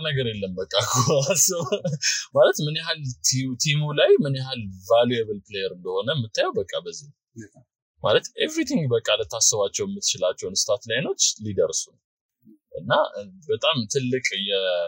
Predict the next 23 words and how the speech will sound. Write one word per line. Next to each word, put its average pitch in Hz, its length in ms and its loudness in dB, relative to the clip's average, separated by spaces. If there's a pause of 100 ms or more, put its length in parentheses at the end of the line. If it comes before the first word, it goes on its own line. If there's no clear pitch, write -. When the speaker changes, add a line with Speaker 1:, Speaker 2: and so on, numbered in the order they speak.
(200)
Speaker 1:
ይሄ 73 320 -18 (140)
ምንድን 73 200 -20
ነው 73 100 -8
የሚባለው? 67 420 -8
ትልቅ 104 320 -4 (460)
ሊደር 98 420 2
ነው 85 160 -14
የሆነው 82 420 -18 (280)
ለቲሙ 71 640 -6 (100)
ማለት - 320 -8
ነው። - 120 -20
እና - 140 0 (500)
ይሄን፣ 117 340 -8
ይሄንን 117 480 -2
ያሳለፈው 87 600 -4
ሰው 120 180 0 (100)
ኤም 101 180 -4
ቪ 95 140 -10
ፒም 127 180 -2 (120)
ያው 80 200 0
ዲዘርቭ 98 400 -2
ያደርጋል 80 420 -8 (540)
ለ-፣ 65 240 -6